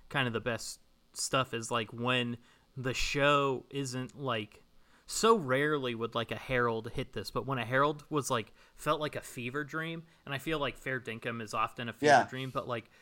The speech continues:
Speaker 1: that stuff where, like, you can have a real two-person scene, and then it kind of evolves, you know, into something, like, very heady and, like, not real of this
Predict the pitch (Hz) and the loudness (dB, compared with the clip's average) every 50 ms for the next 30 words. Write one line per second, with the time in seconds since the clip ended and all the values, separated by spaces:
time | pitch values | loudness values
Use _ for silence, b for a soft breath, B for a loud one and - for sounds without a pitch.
0 | b b _ 156 170 196 - - - - - 156 165 165 - 165 147 135 135 127 | b b _ 4 4 4 2 -2 -4 0 2 0 0 0 -2 -2 -2 0 0 -2
1 | 120 - - b b b b b 135 151 160 - 175 156 127 - - 127 123 127 | -4 -6 -12 b b b b b -10 -10 -6 -6 -6 -6 -6 -4 -2 0 0 0
2 | 131 135 143 139 - - _ _ _ _ _ - 156 139 120 113 123 127 135 139 | 0 0 -2 -6 -8 -20 _ _ _ _ _ -4 -4 -4 -4 -6 -4 -2 0 0
3 | 143 147 156 - - _ _ - - 139 135 139 135 143 139 139 135 - 139 131 | 0 -2 -4 -6 -12 _ _ -8 -4 -4 -4 -4 -2 -4 -4 -4 -4 -8 -8 -8
4 | 123 - - 123 117 123 127 135 143 - _ _ _ _ _ _ _ _ _ _ | -8 -8 -8 -8 -8 -8 -8 -10 -12 -14 _ _ _ _ _ _ _ _ _ _
5 | _ _ _ - 151 151 139 139 139 135 135 131 - - - 143 139 147 147 139 | _ _ _ -4 -4 -2 0 -2 -2 -2 -2 -4 -6 -8 -8 -6 -6 -4 -6 -4
6 | 127 127 117 104 - 110 104 107 113 117 120 123 123 123 - - 135 131 131 131 | -4 -4 -6 -4 -6 -4 -2 0 0 0 0 -2 -4 -8 -10 -8 -6 -4 -4 -2
7 | 131 131 127 120 117 - - - 131 123 120 - 123 120 113 113 113 110 107 - | -2 -4 -4 -6 -6 -8 -6 -6 -6 -6 -4 -6 -6 -6 -6 -6 -8 -8 -8 -12
8 | - _ _ _ _ _ _ _ _ _ _ 135 123 135 139 147 143 139 127 117 | -20 _ _ _ _ _ _ _ _ _ _ -4 0 2 4 4 4 2 0 -2
9 | 104 104 _ _ _ _ _ _ _ _ _ _ _ - - - - 175 180 185 | -6 -10 _ _ _ _ _ _ _ _ _ _ _ -14 -12 -6 -4 0 0 0
10 | 180 175 175 170 170 170 - - 139 135 131 123 110 104 - - 120 117 120 135 | 0 0 -4 -4 -6 -8 -6 -6 -6 -6 -4 -6 -6 -6 -8 -10 -10 -4 2 4
11 | 143 147 147 147 - - _ _ _ _ _ _ _ _ _ _ - 143 123 113 | 4 4 4 2 0 -6 _ _ _ _ _ _ _ _ _ _ -14 -14 -14 -12
12 | 104 117 127 135 151 156 160 156 160 160 160 160 - _ _ - 151 147 135 135 | -6 -4 -2 0 2 2 2 2 2 0 -2 -4 -6 _ _ -2 -2 -2 0 -4
13 | 147 131 - - | -4 -4 -4 -6